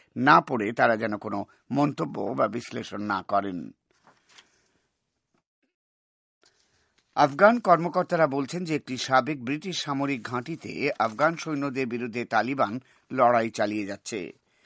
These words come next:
হেলমান্দ প্রদেশের গভর্নরের একজন মুখপাত্র বলছেন যে ওই আক্রমণে অন্তত পাঁচজন আফগান সৈন্য এবং কুড়ি জন তালিবান যোদ্ধা নিহত হয়েছে। ওই প্রদেশেই ঘাঁটিটি অবস্থিত। কর্তৃপক্ষ বলছে,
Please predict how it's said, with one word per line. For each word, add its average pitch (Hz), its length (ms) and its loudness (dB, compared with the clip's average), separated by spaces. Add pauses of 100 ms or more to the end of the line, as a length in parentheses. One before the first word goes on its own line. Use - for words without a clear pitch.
(320)
হেলমান্দ 202 360 4
প্রদেশের 170 480 -4
গভর্নরের 139 540 2
একজন 120 280 0
মুখপাত্র 127 520 -4
বলছেন 123 400 -6
যে 127 140 -4
ওই 104 200 -4
আক্রমণে 131 460 -2
অন্তত 110 340 -4 (140)
পাঁচজন 131 400 -2 (100)
আফগান 107 380 0
সৈন্য 123 320 -4 (580)
এবং 151 180 2 (100)
কুড়ি 196 260 -4
জন 156 200 -2 (200)
তালিবান 127 480 4
যোদ্ধা 131 360 -2
নিহত 110 320 -2
হয়েছে। 110 360 -4 (520)
ওই 143 160 4
প্রদেশেই 156 540 -4
ঘাঁটিটি 113 420 -6 (100)
অবস্থিত। 110 500 -2 (840)
কর্তৃপক্ষ 240 520 0
বলছে, 220 300 0